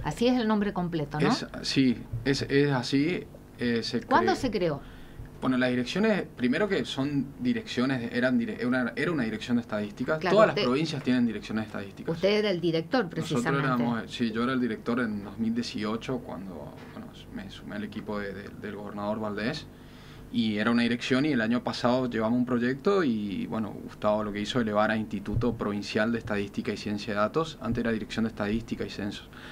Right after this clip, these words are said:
Speaker 2: Pero la Dirección de Estadística, o sea, an-, primero que, bueno, que Corrientes es una de las provincias fundadoras, ya en el mil ochocientos sesenta y nueve hubo un censo que lo hizo Sarmiento,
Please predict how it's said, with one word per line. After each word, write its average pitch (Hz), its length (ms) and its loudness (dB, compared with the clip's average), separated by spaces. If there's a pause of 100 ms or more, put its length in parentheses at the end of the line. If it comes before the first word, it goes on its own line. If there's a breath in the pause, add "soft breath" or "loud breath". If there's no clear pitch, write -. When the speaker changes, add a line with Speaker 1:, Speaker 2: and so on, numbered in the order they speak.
(140)
Speaker 2:
Pero 131 160 4
la 127 80 4
Dirección 120 320 0
de 160 80 4
Estadística, 123 800 2 (480 loud breath)
o 123 60 -4
sea, 107 140 2
an-, 120 160 4 (440)
primero 120 260 4
que, 151 80 4
bueno, 131 180 4
que 110 120 -2
Corrientes 117 480 2
es 110 60 2
una 120 180 4
de 107 60 2
las 107 100 0
provincias 113 420 0
fundadoras, 107 600 2
ya 110 120 0
en 104 60 0
el 101 100 -2
mil 107 240 2
ochocientos 120 300 0
sesenta 107 240 0
y - 20 -2
nueve 120 220 0
hubo 110 140 0
un 107 120 0
censo 123 480 0 (380 loud breath)
que - 100 -2
lo 101 100 -2
hizo - 160 -4
Sarmiento, 120 680 2